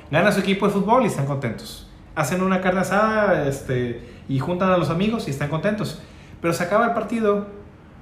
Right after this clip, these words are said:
y se fue. No hay más alegría, ¿verdad? O sea,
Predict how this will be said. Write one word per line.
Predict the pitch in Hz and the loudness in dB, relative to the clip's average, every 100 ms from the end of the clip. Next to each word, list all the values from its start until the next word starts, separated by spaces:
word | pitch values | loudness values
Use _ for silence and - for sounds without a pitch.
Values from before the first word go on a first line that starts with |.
| - - - - | -20 -20 -16 -8
y | |
se | 165 196 | -6 0
fue. | 254 330 190 - - - - - - 151 | 0 0 -2 -8 -18 -20 -20 -20 -10 -2
No | |
hay | 196 | 0
más | 220 | 2
alegría, | 208 196 196 247 226 - - - - - - - | 2 2 2 0 -2 -6 -14 -20 -20 -20 -20 -6
¿verdad? | 147 185 196 135 - 135 | -2 0 0 -2 -8 -4
O | |
sea, | 143 131 - | 0 0 -2